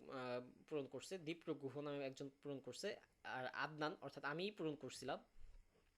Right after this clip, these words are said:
তো আমি একটু, আহ, যাই যে view in sheets, আমার ইউজার পার্সোনা চারজন, আহ, আহ, তিনজন রেসপন্স করছে, তিন, তিনজনের নাম এখানে দেওয়া হয়েছে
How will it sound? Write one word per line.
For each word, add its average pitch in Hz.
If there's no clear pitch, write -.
তো 165
আমি 190
একটু, 190
আহ, 135
যাই 135
যে 123
view 160
in 131
sheets, -
আমার 151
ইউজার 160
পার্সোনা 196
চারজন, 175
আহ, 139
আহ, 131
তিনজন 196
রেসপন্স 190
করছে, 190
তিন, 180
তিনজনের 202
নাম 170
এখানে 175
দেওয়া 147
হয়েছে 151